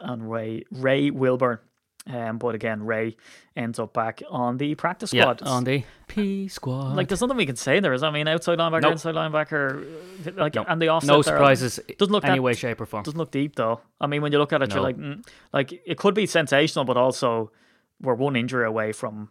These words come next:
Speaker 1: you know, sticking.
Speaker 2: Yeah, catastrophe as usual.
Speaker 1: Yeah,
Speaker 2: Yeah.
Speaker 1: yeah. Um, cornerback, uh, any shockers there for you?
Speaker 2: Nope.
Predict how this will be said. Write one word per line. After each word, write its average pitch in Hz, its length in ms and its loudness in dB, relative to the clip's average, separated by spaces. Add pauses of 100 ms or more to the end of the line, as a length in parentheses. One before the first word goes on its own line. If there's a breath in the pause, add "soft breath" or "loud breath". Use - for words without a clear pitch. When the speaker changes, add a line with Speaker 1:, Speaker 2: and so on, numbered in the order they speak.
Speaker 1:
you 170 80 -10
know, 107 300 -6
sticking. 110 440 -8 (180)
Speaker 2:
Yeah, 110 160 2 (140)
catastrophe - 500 0
as 95 80 -6
usual. 104 340 -6
Speaker 1:
Yeah, 123 160 -16
Speaker 2:
Yeah. 107 160 -8 (640 loud breath)
Speaker 1:
yeah. 147 140 2
Um, 147 100 -4
cornerback, 165 640 0 (420)
uh, - 40 -2
any 147 360 2
shockers 165 380 2
there 160 240 -2 (100)
for - 140 -6
you? 160 160 -4 (280)
Speaker 2:
Nope. - 280 -4